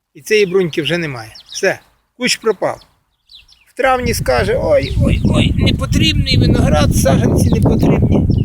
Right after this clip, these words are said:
Не розпустився. А не розпустився чому? Бо не вкрили.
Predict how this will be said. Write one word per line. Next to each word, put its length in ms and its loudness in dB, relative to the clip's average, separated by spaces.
Не 180 -2
розпустився. 800 -6
А 40 -16
не 80 -10
розпустився 640 -8
чому? 240 -12
Бо 100 -6
не 100 -8
вкрили. 360 -8